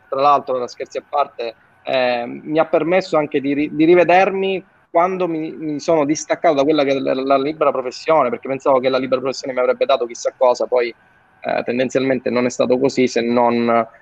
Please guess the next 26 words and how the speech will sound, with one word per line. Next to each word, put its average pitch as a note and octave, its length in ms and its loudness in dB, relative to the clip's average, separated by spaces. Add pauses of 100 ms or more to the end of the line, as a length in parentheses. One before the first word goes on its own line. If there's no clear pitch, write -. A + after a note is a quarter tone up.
(120)
una B2+ 160 0
serie A#2+ 280 4
di A#2+ 360 0
clienti C3+ 320 0
che C#3+ 80 4
non C#3 200 2
pagavano, C3 580 2
problematiche B2 600 -8
di B2 300 -14
diverso A#2+ 340 -8
tipo B2 240 -4
che A2+ 60 0
ovviamente A#2+ 360 -2
in A2 80 -16
questa A2 240 -4
sede, A2+ 320 2 (400)
eh, A2+ 160 2
non A#2 180 0
vi A#2+ 60 2
racconto, C3 420 2
con A#2 220 0
clienti B2 600 2
che A#2 160 2
volevano A#2+ 420 0
lavori A#2 460 2
e G#2+ 40 -8